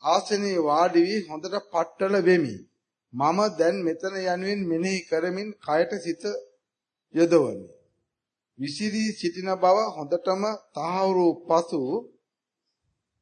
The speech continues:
වාඩි වී සිටින බව හොඳටම තහවුරු වූ පසුව කය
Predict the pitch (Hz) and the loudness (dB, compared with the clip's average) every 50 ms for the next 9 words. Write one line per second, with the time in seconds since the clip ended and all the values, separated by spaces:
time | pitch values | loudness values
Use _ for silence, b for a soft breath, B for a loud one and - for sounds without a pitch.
0 | _ _ _ _ _ _ _ _ _ _ _ _ _ - 117 127 139 151 170 185 | _ _ _ _ _ _ _ _ _ _ _ _ _ -8 -2 0 4 4 4 4
1 | 190 202 196 190 196 202 208 202 - - 170 170 185 185 185 185 180 190 190 208 | 2 -2 -4 -4 -4 -6 -6 -6 -6 -8 -8 -8 -8 -10 -10 -4 2 2 2 2
2 | 190 160 160 156 - 185 175 190 196 196 190 185 - 165 165 170 180 185 180 180 | 0 -4 -6 -6 -6 -8 -8 -8 -8 -8 -8 -8 -6 -6 -6 -4 -4 -4 -4 -4
3 | 175 180 175 175 175 175 175 - - - 156 170 175 202 175 147 139 170 208 - | -6 -8 -10 -10 -6 -6 -8 -6 -2 -2 -2 -2 0 -2 0 0 0 0 -2 -4
4 | B B B B B _ _ _ - 143 160 | B B B B B _ _ _ -4 0 0